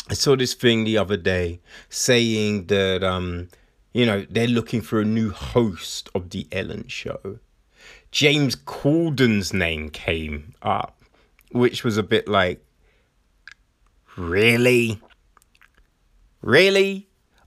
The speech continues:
Unfunny Corden? Hmm. Okay. So, especially when there were complaints about, you know, racist shit happening,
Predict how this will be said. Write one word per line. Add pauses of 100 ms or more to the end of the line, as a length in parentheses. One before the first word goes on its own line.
Unfunny
Corden? (760)
Hmm. (680)
Okay. (600)
So, (840)
especially
when
there
were (320)
complaints
about, (720)
you
know, (100)
racist
shit
happening,